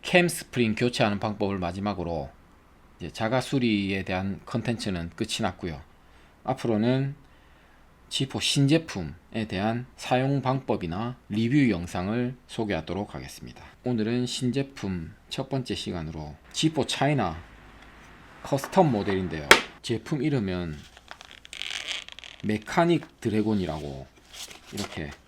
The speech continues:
블랙 색상이랑 브라스 색상, 이렇게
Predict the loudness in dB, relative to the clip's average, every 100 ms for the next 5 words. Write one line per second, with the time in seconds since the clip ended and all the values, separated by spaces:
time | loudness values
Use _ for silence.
0 | -20 -20 _ _ -20 -20 _ _ -20 _
1 | _ 0 4 4 2 -6 -4 -4 -2 -2
2 | -2 -4 -6 -4 -2 -2 -6 -12 -12 -12
3 | -14 -14 -20 _ _ -20 _ -20 -20 -20
4 | _ _ -20 _ _ _ -20 _ _ _
5 | _ -20 _ _ _ _ _ _ _ _
6 | -20 _ -20 -20 _ -20 _ _ -16 -12
7 | -10 -10